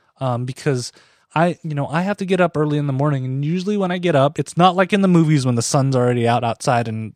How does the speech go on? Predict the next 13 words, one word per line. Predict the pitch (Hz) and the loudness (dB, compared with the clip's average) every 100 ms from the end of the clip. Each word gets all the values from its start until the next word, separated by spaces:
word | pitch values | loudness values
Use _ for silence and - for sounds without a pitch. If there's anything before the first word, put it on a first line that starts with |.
| - | -8
you | |
know, | 113 110 | -6 -6
it | 110 117 | -6 -8
looks | 113 | -6
like | 123 110 | -4 -4
it's | 113 - | -6 -6
really, | 123 117 | -4 -4
like, | 110 101 | -8 -10
nine | 120 110 110 | -10 -10 -10
or | |
ten | 104 - 110 104 _ _ _ | -10 -8 -8 -10 _ _ _
<laughs> | _ 147 - - | _ -4 -4 -4
in, | 165 135 | -4 -4